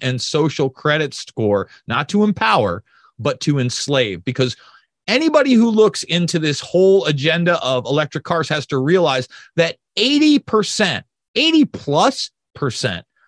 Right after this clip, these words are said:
of the energy they use for those batteries comes from traditional means like oil and coal and natural gas. Okay, it's not from windmills. It's not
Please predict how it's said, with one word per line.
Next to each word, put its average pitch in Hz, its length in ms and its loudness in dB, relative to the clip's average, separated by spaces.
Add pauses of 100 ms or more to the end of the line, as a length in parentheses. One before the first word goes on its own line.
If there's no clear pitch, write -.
(180)
of 156 160 -2
the 185 220 -2
energy 240 560 0
they 208 140 0
use 208 420 0
for 185 220 -2
those 190 320 4
batteries 127 720 -2 (240)
comes 208 340 -2
from 214 180 -2
traditional 185 680 -2
means 117 500 -4 (180)
like 117 280 -4 (180)
oil 147 480 2 (240)
and 143 240 -4
coal - 480 0 (260)
and 123 200 -4
natural 135 440 -2
gas. - 560 -4 (360)
Okay, 123 280 -2
it's 117 180 -4
not 151 320 -2
from 220 260 0
windmills. 233 880 0
It's - 220 -4
not 151 260 -2